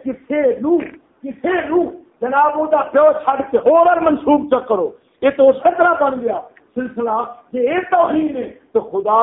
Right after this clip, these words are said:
دے بندیاں نو خدا تو بد مننا، خدا دے مقابلے مننا،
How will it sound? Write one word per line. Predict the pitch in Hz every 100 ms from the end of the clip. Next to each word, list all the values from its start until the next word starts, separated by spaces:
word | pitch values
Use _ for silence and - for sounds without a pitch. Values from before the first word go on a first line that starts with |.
| 226
دے | 220 202
بندیاں | 196 202 214 208
نو | 254 -
خدا | 190 208 220 240 254 254
تو | 226 - -
بد | 285 339 - 285
مننا، | 269 240 208 160 - _ _
خدا | 196 233 254 277 277
دے | 294 277
مقابلے | 233 - 330 403 403 392 311
مننا، | 262 240 220